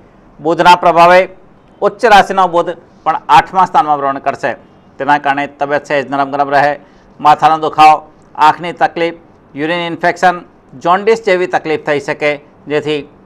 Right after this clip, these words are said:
તબિયત બાબતે વિશેષ કાળજી લેવી. તારીખ પંદર નવ બે હજાર પંદરથી મંગળ અને સત્તર નવ બે હજાર પંદરથી સૂર્યની સ્થિતિ પ્રગતિદાયી છે. યોગ્ય નિર્ણયો લઈ શકશો.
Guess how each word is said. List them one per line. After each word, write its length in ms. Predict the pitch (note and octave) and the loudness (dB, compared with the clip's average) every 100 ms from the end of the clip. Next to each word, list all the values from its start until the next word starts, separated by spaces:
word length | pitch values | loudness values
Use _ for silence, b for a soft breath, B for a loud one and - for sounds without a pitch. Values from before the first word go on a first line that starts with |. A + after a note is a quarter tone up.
| - | -10
તબિયત 320 | E3 E3 - | -4 -4 -2
બાબતે 440 | D3 C#3 C#3 C3+ - _ - _ | -2 0 -2 -6 -6 _ -20 _
વિશેષ 420 | D3+ D3+ E3 D3 - | -8 -4 -2 -2 0
કાળજી 340 | C#3 B2+ C3+ | 0 0 -2
લેવી. 360 | C3+ C3+ B2 - _ _ _ _ _ _ b b _ | -2 -2 -4 -10 _ _ _ _ _ _ b b _
તારીખ 220 | E3+ F#3 F#3 - | 0 0 -2 -2
પંદર 420 | E3 F3+ G3 A3 | 0 2 2 2
નવ 200 | G#3 G3 | 4 4
બે 140 | F#3 F3 | 4 0
હજાર 160 | E3+ | 0
પંદરથી 640 | D3+ D#3 D3+ D3 D#3 D#3 - _ _ | -2 -4 -2 -2 -4 -6 -12 _ _
મંગળ 440 | C3 D3 D3+ F3+ F#3 - _ _ _ - | -4 -4 2 0 0 -6 _ _ _ -8
અને 140 | D3+ | -6
સત્તર 540 | D#3 E3+ - - F#3 G3+ | -2 -2 -4 2 2 4
નવ 200 | F#3+ F#3 | 2 4
બે 120 | E3+ | 2
હજાર 180 | D#3 D3+ | 0 -2
પંદરથી 680 | D#3 C#3+ D3+ C#3+ C#3+ C3 - _ _ - | -2 -2 -2 -2 -4 -4 -16 _ _ -10
સૂર્યની 340 | E3+ E3+ E3+ E3 | -4 -4 -4 -8
સ્થિતિ 420 | E3 D3+ C#3+ B2 _ _ _ _ _ _ | -8 -6 -8 -8 _ _ _ _ _ _
પ્રગતિદાયી 540 | D3+ D3 D#3+ E3+ E3 F3+ | -2 0 0 2 2 2
છે. 300 | F3 F3+ F3+ - _ _ _ _ D#3 | 0 -2 -2 -12 _ _ _ _ -2
યોગ્ય 320 | F3 F#3 F#3 | -2 0 -4
નિર્ણયો 380 | D#3+ D#3+ F3+ F3 | -2 0 0 2
લઈ 180 | E3+ | 0
શકશો. 560 | E3+ F3+ - F3+ F3+ - | 0 -2 2 2 2 -4